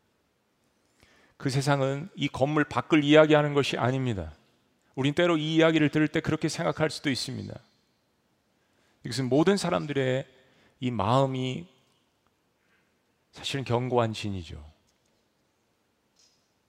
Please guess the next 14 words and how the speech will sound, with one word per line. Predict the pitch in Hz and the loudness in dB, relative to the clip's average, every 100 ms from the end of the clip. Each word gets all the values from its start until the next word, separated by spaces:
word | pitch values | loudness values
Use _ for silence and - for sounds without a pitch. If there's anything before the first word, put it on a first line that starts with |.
| _ _ _ _ _ _ _ _ _ _ | _ _ _ _ _ _ _ _ _ _
여기에 | 151 151 | 0 0
두려움의 | - 147 156 151 143 | 0 4 4 4 2
영이 | 135 | 2
있을 | 131 - 135 | -2 -6 -6
수 | 127 | -4
있습니다. | 113 - 113 90 - _ _ _ _ _ _ _ _ _ _ - | -4 -6 -8 -14 -20 _ _ _ _ _ _ _ _ _ _ -12
오늘 | 135 147 | -4 -2
사실 | 147 170 165 | 0 0 0
우리가 | 151 147 147 | 2 4 4
치유에 | 147 - 202 185 | 4 -4 0 2
대해서 | 165 143 | 4 2
기도를 | 143 156 156 151 | -2 -2 0 2
할 | 151 | 2
것이지만, | 160 - - 139 131 156 | 0 -4 -6 -4 -4 -4